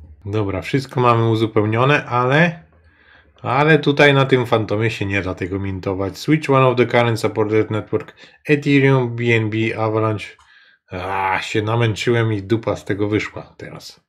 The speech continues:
W sumie to tutaj możemy sobie jeszcze spróbować kupić od kogoś takiego N F T ko. Tutaj jest ten free mint. I może nam się uda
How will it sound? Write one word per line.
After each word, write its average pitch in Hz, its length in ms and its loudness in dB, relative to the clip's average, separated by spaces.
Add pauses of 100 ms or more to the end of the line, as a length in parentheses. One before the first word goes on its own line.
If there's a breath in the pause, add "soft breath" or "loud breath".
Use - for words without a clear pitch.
(100)
W - 60 -12
sumie 120 500 4
to 120 160 -4
tutaj 113 440 2
możemy 110 420 0
sobie 113 280 0
jeszcze 110 540 2
spróbować 110 720 0
kupić - 800 -6 (160)
od 110 220 -8
kogoś 104 680 0 (920)
takiego 104 560 -2
N 107 120 -2
F 104 160 -2
T 95 160 0
ko. 95 240 -2
Tutaj 113 320 2
jest 107 240 2
ten 104 180 -4
free 120 300 -2
mint. 110 580 -6 (1600 soft breath)
I 98 300 -6
może 98 380 -4
nam 95 240 -6
się - 220 -6
uda 92 520 -4